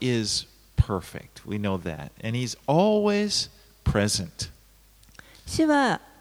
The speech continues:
Speaker 2: 完璧な方です。私たちはそれをよく知っています。そして、えー、主はいつでもそこにおられます。
Speaker 1: And, you know,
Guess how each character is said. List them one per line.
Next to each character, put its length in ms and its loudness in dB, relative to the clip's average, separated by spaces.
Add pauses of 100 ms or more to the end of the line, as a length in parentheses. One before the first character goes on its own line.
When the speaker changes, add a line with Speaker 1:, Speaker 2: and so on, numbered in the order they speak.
(120)
Speaker 2:
完 220 2
璧 200 2
な 140 4
方 220 0
で 120 2
す。 160 -8
私 280 4
た 60 0
ち 80 -2
は 80 4
そ 120 0
れ 80 2
を 60 4
よ 120 4
く 260 -4 (220)
知 80 -10
っ 40 -18
て 160 -2
い 40 2
ま 140 0
す。 100 -12 (180)
そ 140 -2
し 60 -4
て、 260 0 (400)
え 240 -6
ー、 40 -6
主 200 4
は 320 2 (320)
い 100 2
つ 140 0
で 140 4
も 320 4 (260)
そ 140 -6
こ 100 -4
に 120 0
お 60 0
ら 120 -4
れ 80 -8
ま 160 -6
す。 160 -20 (840)
Speaker 1:
And, 220 0 (760)
you 100 -6
know, 240 -2